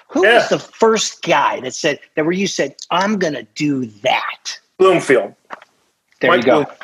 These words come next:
Speaker 2: Mike
Speaker 1: Yeah.
Speaker 2: Bloomfield. Because, because, um, in Chicago, you know, the Butterfield Band was the first integrated band.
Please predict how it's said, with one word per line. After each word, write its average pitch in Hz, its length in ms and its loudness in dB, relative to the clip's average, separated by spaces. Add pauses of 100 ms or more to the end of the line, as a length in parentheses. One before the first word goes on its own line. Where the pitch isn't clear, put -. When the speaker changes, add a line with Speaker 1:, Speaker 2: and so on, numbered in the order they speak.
(460)
Speaker 2:
Mike 214 180 4
Speaker 1:
Yeah. 247 100 6
Speaker 2:
Bloomfield. 165 380 4 (200)
Because, 208 300 2
because, 220 840 0
um, 196 340 0 (440)
in 277 180 2
Chicago, 214 760 0 (840)
you 180 100 0
know, 170 160 2
the 160 80 2
Butterfield 220 540 2
Band 160 200 4
was 156 140 0
the 143 80 -12
first 190 300 -2
integrated 139 600 -4
band. 110 460 -4